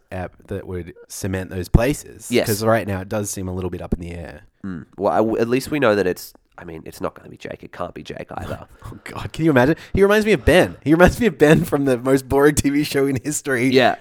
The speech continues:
Speaker 1: Ben
Speaker 2: Lauren and Ben
Speaker 1: Happily
Speaker 2: going
Speaker 1: Ever After?
Speaker 2: <laughs>
Speaker 1: Can they even feel emotions?
Speaker 2: <laughs>
Speaker 1: Um, all right. So anyway, they kiss and they part ways.
Speaker 2: Yep.
Speaker 1: Uh, and lastly, we have Courtney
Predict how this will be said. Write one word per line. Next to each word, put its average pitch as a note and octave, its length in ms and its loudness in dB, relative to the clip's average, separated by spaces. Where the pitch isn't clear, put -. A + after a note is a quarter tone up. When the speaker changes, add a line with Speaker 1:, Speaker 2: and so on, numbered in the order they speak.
Speaker 1:
Ben A2 380 6
Speaker 2:
Lauren C3 280 8
and G2 320 -2
Ben - 80 -18
Speaker 1:
Happily A2 340 6
Speaker 2:
going D#3 60 10
Speaker 1:
Ever A2+ 220 4
After? E4+ 640 0
Speaker 2:
<laughs> - 140 0
Speaker 1:
Can F#3 120 6
they D3+ 180 6
even B2+ 220 0
feel E3 360 2
emotions? D4+ 460 4
Speaker 2:
<laughs> - 1800 -2
Speaker 1:
Um, G2 420 0
all G#2 160 -10
right. - 260 0
So C3+ 80 4
anyway, B2+ 360 4
they A#2 100 6
kiss D3 400 2
and G#2+ 80 -4
they F#2 80 0
part F2 260 2
ways. D#2+ 400 -10
Speaker 2:
Yep. F#2+ 240 -2
Speaker 1:
Uh, E2+ 400 -4
and E2+ 300 -4
lastly, E3 420 4
we D#3+ 140 6
have C#3 200 2
Courtney F#3 580 0